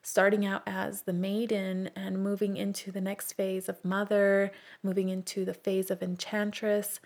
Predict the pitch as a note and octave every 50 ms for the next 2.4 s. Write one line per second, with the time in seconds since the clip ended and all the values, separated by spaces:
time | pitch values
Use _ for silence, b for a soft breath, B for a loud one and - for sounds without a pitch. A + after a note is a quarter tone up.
0 | B B B B B B G#3+ G#3 G#3+ A#3 A3+ A3+ A3+ A#3 A3+ - - A#3+ A#3 A#3
1 | A#3 A#3+ A3+ - A#3+ A#3 - - - - G#3 A3+ B3 A#3+ A#3 A#3 A3 - G#3 F#3
2 | F#3 - - - - - -